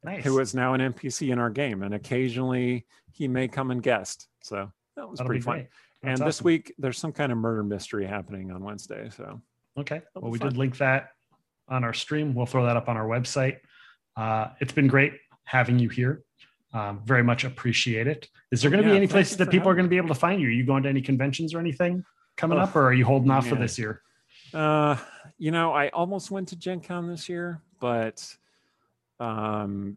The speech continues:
Speaker 2: eh, a lot of my friends who go weren't gonna be there.
Speaker 1: Okay.
Speaker 2: And, uh, the scheduled over Yom Kippur, and I wasn't super thrilled with that. So
Speaker 1: Yeah.
Speaker 2: I am standing in solidarity with, uh, my friends who weren't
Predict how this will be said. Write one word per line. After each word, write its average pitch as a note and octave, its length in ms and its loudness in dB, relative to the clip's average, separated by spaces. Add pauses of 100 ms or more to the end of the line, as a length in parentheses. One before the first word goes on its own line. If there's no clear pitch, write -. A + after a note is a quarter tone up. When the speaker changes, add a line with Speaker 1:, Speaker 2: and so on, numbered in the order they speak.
(120)
Speaker 2:
eh, G2+ 220 -12 (1040)
a D#3 80 -2
lot F#3 260 0
of G#3 60 2
my E3+ 160 0
friends C3+ 540 -4
who D3+ 100 -8
go D#3+ 460 -2 (440)
weren't B2+ 300 -6
gonna C3 160 -6
be A#2 220 -4
there. B2 360 -4 (240)
Speaker 1:
Okay. B2+ 160 0
Speaker 2:
And, A#2 480 -2
uh, C3 260 -4
the A2 320 -4 (1160)
scheduled B2 560 -2
over A#2+ 240 2
Yom A2 320 -4
Kippur, A2 500 -2
and G#2 100 -4
I G2+ 80 -4
wasn't G#2+ 500 -4
super A2 580 -6
thrilled A2+ 420 -2
with G2 180 -10
that. F#2+ 360 -6
So G2+ 360 -6
Speaker 1:
Yeah. A#2+ 200 -2 (240)
Speaker 2:
I A2+ 200 -4
am G2+ 300 -6 (280)
standing F3 480 -2
in B2+ 100 0
solidarity G#2+ 760 0
with, F#2+ 340 -6
uh, G#2 180 -2
my G2 180 -6
friends G2 340 -8
who A2 100 -10
weren't G#2+ 300 -8